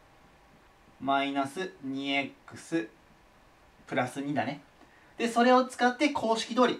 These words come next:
書いていくと、もう接点ね、書いてくれてるから、y、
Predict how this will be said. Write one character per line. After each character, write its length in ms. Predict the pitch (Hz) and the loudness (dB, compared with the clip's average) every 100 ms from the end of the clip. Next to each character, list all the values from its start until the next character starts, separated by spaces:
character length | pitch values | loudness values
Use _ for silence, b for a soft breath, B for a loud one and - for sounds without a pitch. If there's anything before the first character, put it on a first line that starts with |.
| - | 2
書 160 | 196 | 2
い 100 | - | 2
て 100 | - | -4
い 100 | 123 | -4
く 160 | 110 127 | -4 -8
と、 340 | - 247 - - | 0 0 0 4
も 80 | 269 | 4
う 40 | |
接 200 | 285 427 | 4 0
点 220 | - 254 | 0 0
ね、 160 | 254 180 - - | 0 -6 -14 0
書 80 | 285 | 2
い 80 | 285 | 2
て 60 | - | 0
く 80 | |
れ 80 | 147 | -4
て 100 | 175 | -2
る 80 | 180 | -2
か 80 | 131 | 0
ら、 260 | 113 101 - _ _ _ _ _ _ _ _ _ - | 2 0 -6 _ _ _ _ _ _ _ _ _ 6
y、 240 | 175 | 6